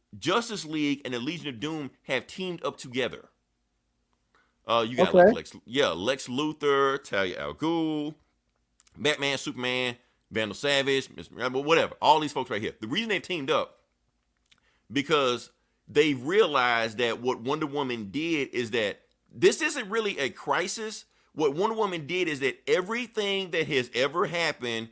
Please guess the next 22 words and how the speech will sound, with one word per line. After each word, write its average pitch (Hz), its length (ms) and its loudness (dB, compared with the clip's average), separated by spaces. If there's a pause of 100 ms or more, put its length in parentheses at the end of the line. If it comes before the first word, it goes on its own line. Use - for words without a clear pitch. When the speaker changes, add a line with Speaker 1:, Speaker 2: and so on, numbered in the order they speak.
(260)
Speaker 1:
is 143 220 -2
canon. 123 460 -4 (920)
Everything. 131 580 0 (320)
All 147 380 4
the 160 100 -2
multi-universes, 156 1160 -2
all 135 400 2
the 151 100 -6
Elseworlds, 147 800 0
all 131 220 2
this 151 100 -4
bullshit 147 300 -8
like 135 180 -2
that. 139 240 -4 (160)
And 117 100 -4
they 135 60 0
also 156 180 0
found 139 260 -2
out 113 120 -4
one 127 140 -2
more 143 180 -2
thing 120 420 -4